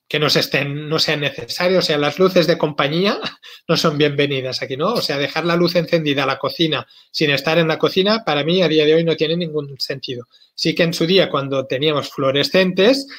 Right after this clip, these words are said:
¿verdad? Pues, y antiguos, pues sí que se decía, "Oye, déjalo", porque cuando tú encendías el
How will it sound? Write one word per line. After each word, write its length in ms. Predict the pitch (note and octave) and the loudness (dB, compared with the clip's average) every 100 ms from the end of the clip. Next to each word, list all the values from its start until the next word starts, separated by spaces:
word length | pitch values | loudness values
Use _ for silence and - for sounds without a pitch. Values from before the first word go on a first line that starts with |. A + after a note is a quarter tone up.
| - - _ | -20 -20 _
¿verdad? 480 | C#3+ C#3 C#3 F3 F3 | -4 -2 2 0 0
Pues, 260 | D#3+ D#3+ D#3+ | 4 4 2
y 220 | G3+ D#3 | -6 -8
antiguos, 640 | C3 C3+ F#3+ F#3+ F#3+ B3+ - - - _ | -8 -2 0 4 4 4 0 -10 -20 _
pues 220 | - D3 | -2 0
sí 160 | - D3+ | 0 0
que 280 | F3 D#3+ D#3 | 4 4 4
se 160 | - | 2
decía, 320 | D3 C#3+ D3+ D#3 | 2 0 -2 -2
"Oye, 180 | F#3+ | -2
déjalo", 540 | E3+ F#3+ G3 F#3+ G#3 G#3 | -2 -4 -2 -2 0 2
porque 280 | F3+ F3+ D#3 | 0 2 -2
cuando 300 | D3 C#3+ C#3+ | -2 -6 -4
tú 120 | E3+ | -2
encendías 540 | E3+ E3 E3+ F3 E3+ | 0 -2 2 0 2
el 420 | E3+ E3 D#3+ D#3 | 2 2 2 0